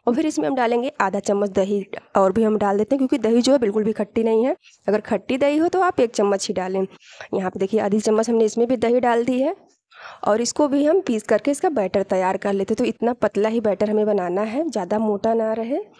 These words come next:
और बहुत ज़्यादा पतला भी ना रहे। यहाँ पे देखिए बैटर जो है बन गया है, तो जो पोहे का थोड़े छोटे टुकड़े हैं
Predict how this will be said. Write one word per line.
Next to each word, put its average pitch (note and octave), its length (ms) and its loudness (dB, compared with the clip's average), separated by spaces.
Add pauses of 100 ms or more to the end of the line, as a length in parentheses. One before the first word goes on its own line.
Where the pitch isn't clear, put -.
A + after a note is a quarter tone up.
(220)
और D4+ 100 2
बहुत C#4 240 -2
ज़्यादा C#4 220 -2
पतला G#3 380 0
भी G#3+ 120 -4
ना G3+ 180 -2
रहे। G#3+ 200 -4
यहाँ A#3 160 -4
पे C4+ 80 -2
देखिए C4+ 280 -2
बैटर A3 320 -2
जो B3+ 120 -2
है D4 100 -2
बन A3+ 260 0
गया C4 160 -2
है, C4+ 100 -4
तो D4+ 100 -2
जो D4+ 120 -4
पोहे A#3+ 360 0
का C#4 200 -2
थोड़े - 220 -6
छोटे C4+ 220 -2 (140)
टुकड़े A3+ 280 2
हैं D#4 160 -2